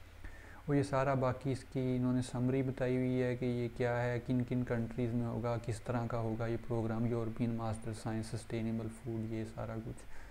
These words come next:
इन्होंने डिटेल बताई हुई है, और पार्टनर इनके कौन कौन से होंगे, ये आप देख लें सारा अगर आपने देखना है। लेकिन मैं आपको main आपको बताता हूँ आपने apply कैसे करना है।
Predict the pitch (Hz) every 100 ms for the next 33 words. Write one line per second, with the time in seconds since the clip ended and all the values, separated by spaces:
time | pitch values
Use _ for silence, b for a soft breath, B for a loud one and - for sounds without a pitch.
0 | B B B - 135 123 113 127 127 123
1 | 123 120 120 120 123 120 120 117 - 127
2 | 123 113 110 120 123 117 120 120 117 113
3 | 120 113 107 110 107 - - - - -
4 | - - - B B B B - 139 143
5 | 139 139 - 123 123 120 120 - 147 131
6 | 123 127 123 123 120 120 120 113 110 127
7 | 123 123 131 123 127 120 - 123 120 123
8 | 127 123 131 123 117 131 120 127 123 -
9 | 113 117 117 120 135 127 123 123